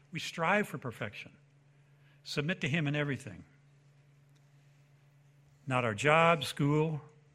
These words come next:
or resistant family members. None of that can come first. You aren't working out your salvation if you put something else first. It, it, it doesn't work that way. Each of us is responsible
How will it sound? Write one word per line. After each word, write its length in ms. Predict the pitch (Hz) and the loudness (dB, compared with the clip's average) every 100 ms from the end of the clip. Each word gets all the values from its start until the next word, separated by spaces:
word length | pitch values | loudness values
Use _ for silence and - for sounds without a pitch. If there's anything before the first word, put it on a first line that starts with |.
| _ _ _ _ _ _ - | _ _ _ _ _ _ -8
or 320 | 127 123 110 - | -4 -4 -6 -10
resistant 540 | 120 123 156 - 139 | -6 -2 0 -2 -4
family 340 | - 165 170 170 | -2 0 2 0
members. 480 | 160 160 156 160 135 | 0 -2 -4 -8 -6
None 160 | 156 190 | -4 -2
of 80 | |
that 180 | 160 160 | 0 -2
can 140 | - 135 | -4 -6
come 200 | 151 143 | -4 -6
first. 420 | 196 233 165 - _ _ _ _ _ _ _ _ _ _ _ _ - _ _ _ _ _ _ - - _ - | -8 -10 -14 -18 _ _ _ _ _ _ _ _ _ _ _ _ -20 _ _ _ _ _ _ -20 -20 _ -4
You 180 | 147 175 | 4 6
aren't 180 | 170 | 6
working 300 | 165 165 170 | 6 4 4
out 160 | 165 156 | 4 4
your 120 | 156 | 2
salvation 760 | 127 165 147 143 233 214 120 104 - - | 2 4 4 4 2 2 -2 -8 -10 -12
if 160 | 127 | -6
you 100 | 151 | -4
put 280 | 123 160 151 | -2 -4 -4
something 420 | - 151 147 147 - | -4 -4 -4 -10 -4
else 400 | 160 156 147 - | -2 -2 -2 -10
first. 560 | - 254 233 113 - - _ _ - - - - _ _ _ - | -12 -8 -6 -6 -10 -20 _ _ -20 -20 -20 -20 _ _ _ -16
It, 160 | 139 | -12
it, 120 | 147 135 - | -10 -12 -12
it 120 | - | -4
doesn't 240 | 135 165 165 | 2 4 4
work 160 | 196 | 4
that 160 | 147 107 | 2 0
way. 120 | 101 - | -2 6
Each 220 | 247 240 | 8 10
of 80 | 220 | 10
us 180 | 202 | 10
is 80 | 185 | 6
responsible 640 | 160 - 156 143 - 101 | 0 2 4 4 0 -10